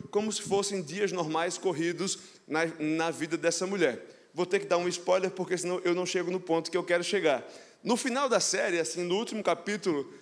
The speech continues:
vai, ela vai estrear, sinto muito, o, a sua, o seu reality show. E aí a gente vai ver um trecho daquilo que foi editado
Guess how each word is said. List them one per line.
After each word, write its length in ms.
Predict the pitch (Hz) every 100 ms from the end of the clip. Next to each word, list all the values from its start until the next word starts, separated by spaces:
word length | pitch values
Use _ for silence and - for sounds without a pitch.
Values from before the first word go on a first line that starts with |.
| -
vai, 440 | 123 190 208 214 -
ela 220 | 180 196
vai 200 | 202 208
estrear, 600 | 220 - - 220 180 196 196
sinto 280 | - 190 170
muito, 380 | 160 185 185 190 - - 170
o, 400 | 196 220 220 220 - -
a 100 | 180
sua, 500 | 175 226 233 214 -
o 80 | 208
seu 200 | 196 226
reality 380 | 214 220 233 -
show. 400 | 240 214 190 - - - -
E 60 | 214
aí 200 | 233 254
a 80 | 220
gente 260 | 233 262
vai 140 | 240 214
ver 120 | 233
um 80 | 254
trecho 420 | 247 233 269 240
daquilo 380 | 220 220 254 254
que 100 | 233
foi 260 | 240 233
editado 640 | - 226 226 190 185 214